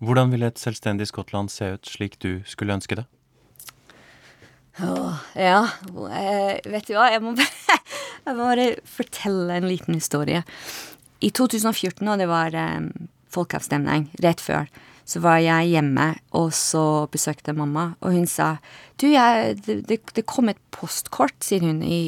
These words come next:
Speaker 2: i posten for en uke siden. «Jeg trodde du hadde sendt den, for den var fra Norge,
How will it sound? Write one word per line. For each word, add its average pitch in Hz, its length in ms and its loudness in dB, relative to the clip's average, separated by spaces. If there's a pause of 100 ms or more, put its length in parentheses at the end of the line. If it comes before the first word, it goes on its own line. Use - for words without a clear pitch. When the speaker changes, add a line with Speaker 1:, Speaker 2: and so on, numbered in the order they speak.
Speaker 2:
i 160 140 -6
posten 165 560 -4
for 160 120 -4
en 160 120 2
uke - 180 -6
siden. 180 220 -2
«Jeg - 80 -6
trodde 180 240 -4
du 262 140 0
hadde 170 200 0
sendt 131 320 -6
den, 226 160 2
for 185 80 -2
den 180 160 0
var 147 160 0
fra 202 160 0
Norge, 180 320 0